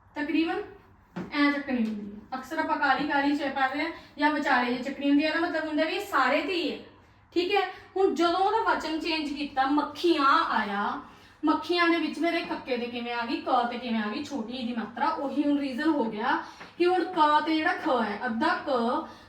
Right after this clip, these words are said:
ਤੇ ਪੂਰਾ ਖ ਹੈ, ਇਹ ਇੱਕ ਸੰਯੁਕਤ ਅਕਸ਼ਰ ਹੈ, ਇਹ ਇੱਕੋ ਹੀ ਹੈ, ਇਹਨੂੰ ਅਲੱਗ ਨਹੀਂ ਨਾ ਕਰ ਸਕਦੇ। ਤਾਂ ਛੋਟੀ ਮਾਤਰਾ ਆਪਾਂ ਇਸ ਤੇ ਨਹੀਂ ਪਾ ਸਕਦੇ ਖ ਤੇ,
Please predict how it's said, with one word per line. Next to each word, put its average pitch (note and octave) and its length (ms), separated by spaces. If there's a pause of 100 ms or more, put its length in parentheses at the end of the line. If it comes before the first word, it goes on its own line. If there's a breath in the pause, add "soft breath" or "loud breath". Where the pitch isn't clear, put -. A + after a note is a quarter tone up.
ਤੇ E4 100
ਪੂਰਾ D#4 380
ਖ - 120 (160)
ਹੈ, C#4 180
ਇਹ E4 300
ਇੱਕ - 320
ਸੰਯੁਕਤ D#4+ 480
ਅਕਸ਼ਰ C#4+ 280
ਹੈ, B3 120
ਇਹ E4+ 240
ਇੱਕੋ F4+ 300
ਹੀ E4 140
ਹੈ, A3 80
ਇਹਨੂੰ - 340
ਅਲੱਗ C#4+ 240
ਨਹੀਂ G#4 180
ਨਾ A#4 140
ਕਰ G4+ 200
ਸਕਦੇ। E4 260 (300 loud breath)
ਤਾਂ E4+ 100
ਛੋਟੀ D4+ 360
ਮਾਤਰਾ F4+ 280
ਆਪਾਂ E4+ 220
ਇਸ D#4 180
ਤੇ - 120
ਨਹੀਂ D#4 160
ਪਾ A3+ 160
ਸਕਦੇ A3+ 260
ਖ A3+ 240
ਤੇ, G3+ 180